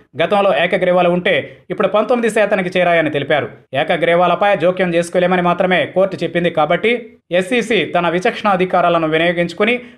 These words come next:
పాత ఏకగ్రీవాలపై రివ్యూ చేయొచ్చని చెప్పామని వర్ల రామయ్య తెలిపారు. వివాదాలు,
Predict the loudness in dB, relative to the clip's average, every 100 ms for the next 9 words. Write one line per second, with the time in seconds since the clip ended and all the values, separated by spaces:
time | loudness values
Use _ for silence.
0 | _ 0 2 2 2 0 2 2 2 2
1 | 2 2 2 2 2 2 2 0 0 -2
2 | 0 0 0 -2 -8 -6 -2 0 2 2
3 | 2 0 0 0 0 -2 -6 -20 _ -2
4 | 0 2 2 2 0